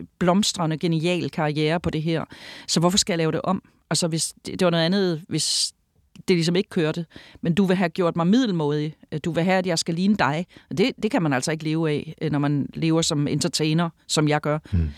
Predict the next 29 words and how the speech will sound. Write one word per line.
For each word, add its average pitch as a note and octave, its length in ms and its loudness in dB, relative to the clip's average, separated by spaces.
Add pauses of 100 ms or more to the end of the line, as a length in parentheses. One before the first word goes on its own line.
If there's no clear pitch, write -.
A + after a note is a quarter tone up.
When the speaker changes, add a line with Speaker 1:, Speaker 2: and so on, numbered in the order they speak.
(160)
Speaker 1:
Så, G#3+ 200 2
så - 140 0
jeg G3 120 4
er F#3+ 40 2
sgu A3 160 0
nødt C4 160 4
til C#4 100 -2
at A#3+ 80 0
holde G#3+ 140 0
fast - 380 -4
i - 20 -4
det, A3 180 0
jeg A3 100 0
har G#3+ 100 -2
skabt, - 380 -4
fordi, F#3+ 380 -2
øh, F3+ 80 0
hvis F3+ 220 0
jeg F3+ 120 0
skal G3 140 -2
være F#3 120 2
middelmådig, F#3+ 540 2
så G#3 100 -2
kan G#3+ 80 0
jeg G#3+ 60 2
ikke A#3+ 120 -4
leve A#3 220 0
af G#3+ 60 -2
det. B3 100 -6